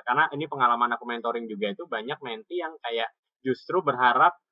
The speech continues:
ketika mentoring gitu ya, berharap mentornya mengajarkan sesuatu. Lah,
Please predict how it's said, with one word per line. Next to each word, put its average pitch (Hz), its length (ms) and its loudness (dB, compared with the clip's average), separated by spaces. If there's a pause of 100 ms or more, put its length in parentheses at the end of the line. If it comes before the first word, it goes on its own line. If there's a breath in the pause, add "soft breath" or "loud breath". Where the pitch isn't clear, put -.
(100)
ketika 143 300 -2
mentoring 139 420 2
gitu 123 160 0
ya, 147 80 0
berharap 127 460 2
mentornya 131 340 -2
mengajarkan 131 460 -2
sesuatu. 156 420 0 (400)
Lah, 101 120 -4